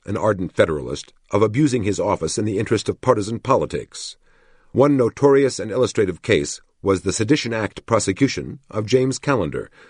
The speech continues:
a journalist who had written scurrilous attacks on President John Adams.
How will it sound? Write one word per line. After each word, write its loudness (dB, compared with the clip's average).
a -8
journalist 0
who 0
had 0
written -2
scurrilous 2
attacks -4
on -4
President -2
John -2
Adams. -6